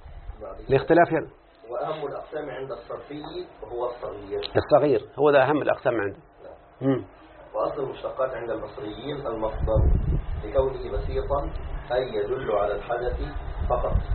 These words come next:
Speaker 1: بخلاف الفعل.
Speaker 2: لحظة كده. قال أصل المشتقات عند البصريين المصدر لكونه بسيطا.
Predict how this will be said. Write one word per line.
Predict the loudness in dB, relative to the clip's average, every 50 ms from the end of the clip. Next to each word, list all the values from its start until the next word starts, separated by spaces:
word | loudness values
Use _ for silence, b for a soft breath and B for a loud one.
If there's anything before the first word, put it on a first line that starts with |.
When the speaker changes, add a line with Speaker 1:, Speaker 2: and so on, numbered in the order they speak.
| 0 0 2 4 4
Speaker 1:
بخلاف | 4 4 4 4 4 4 4 4
الفعل. | 4 4 4 6 8 10
Speaker 2:
لحظة | 10 10 8 4 -4 -8
كده. | -6 -6 -8 -8 -10 -12 -16 -18 -18 -12 6
قال | 8 10 10 10 6 6 10
أصل | 10 10 10 8 0 -2
المشتقات | -2 -2 -2 -4 0 -2 -2 2 2 2 4 4
عند | 2 2 2 2
البصريين | 0 2 0 -2 0 0 -2 0 2
المصدر | 2 2 4 4 4 2 2 -4 -6
لكونه | -6 -4 -2 0 0 2 2 2
بسيطا. | 2 2 0 2 0 0 0 -2 -6